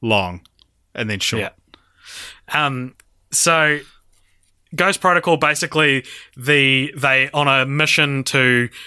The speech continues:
Speaker 2: um, what are they trying to get in the, in the, from the Kremlin?
Speaker 1: Uh,
Speaker 2: So,
Speaker 1: launch
Speaker 2: it
Speaker 1: codes?
Speaker 2: doesn't matter. Lau-, yeah, launch co-, yeah, nuclear launch codes.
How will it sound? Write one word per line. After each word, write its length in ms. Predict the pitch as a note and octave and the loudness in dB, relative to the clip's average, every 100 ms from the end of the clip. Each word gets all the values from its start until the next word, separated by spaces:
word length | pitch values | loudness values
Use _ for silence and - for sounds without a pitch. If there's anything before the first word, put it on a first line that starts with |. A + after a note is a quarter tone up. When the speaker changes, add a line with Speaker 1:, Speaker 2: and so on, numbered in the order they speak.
| - _ - | -20 _ -2
Speaker 2:
um, 600 | B2+ A#2 A2+ A2 G#2+ A#2 - | 0 2 0 -2 -8 -10 -2
what 160 | C#3+ | 0
are 20 | D3 | 0
they 100 | C#3+ | 0
trying 220 | D3+ C3+ | 0 -2
to 80 | A2+ | -2
get 320 | A#2+ A2 - - | -2 -4 -6 -10
in 120 | A#2 | -6
the, 140 | A2 C3 | -6 -6
in 140 | A#2+ | -6
the, 60 | A2+ | -4
from 200 | - A2+ | -2 -2
the 60 | A2 | -2
Kremlin? 500 | - A2+ G2+ G2 - _ _ _ _ _ _ - - _ _ _ _ _ _ _ _ _ _ _ _ _ _ - - - - - - - - | -2 -2 -4 -8 -14 _ _ _ _ _ _ -20 -20 _ _ _ _ _ _ _ _ _ _ _ _ _ _ -6 -6 -10 -16 -14 -12 -10 -2
Speaker 1:
Uh, 180 | C3 B2+ | 2 4
Speaker 2:
So, 200 | C3 E3+ | 4 2
Speaker 1:
launch 220 | C#3 E3 | 2 2
Speaker 2:
it 40 | |
Speaker 1:
codes? 140 | F3 D#3+ | 2 4
Speaker 2:
doesn't 360 | F3 C#3 C3 | 2 0 -4
matter. 320 | B2 B2+ G#2 C3+ | -2 -2 -2 -2
Lau-, 200 | C#3+ D#3+ | 2 2
yeah, 200 | C#3+ B2+ | 2 2
launch 360 | C3 D3+ D3 | 2 2 2
co-, 120 | - A#2 | -2 0
yeah, 200 | C3 A2+ | 0 0
nuclear 520 | C3 C#3 E3 C#3+ B2 | -2 -2 -2 -2 -2
launch 320 | B2 C3 - | -6 -6 -4
codes. 340 | A#2 G#2+ G#2 | -4 -4 -6